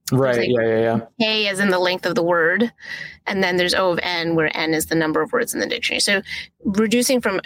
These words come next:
Speaker 2: N to K is a significant reduction.
Speaker 1: Gotcha.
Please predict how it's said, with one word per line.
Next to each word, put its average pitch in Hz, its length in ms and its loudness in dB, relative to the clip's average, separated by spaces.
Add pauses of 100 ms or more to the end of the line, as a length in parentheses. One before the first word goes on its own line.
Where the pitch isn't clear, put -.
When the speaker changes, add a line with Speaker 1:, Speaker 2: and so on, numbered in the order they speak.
Speaker 2:
N 175 400 0
to 165 220 0
K 165 440 0
is 151 140 -2
a - 60 -4
significant - 580 -2
reduction. - 540 0 (2000)
Speaker 1:
Gotcha. 117 640 0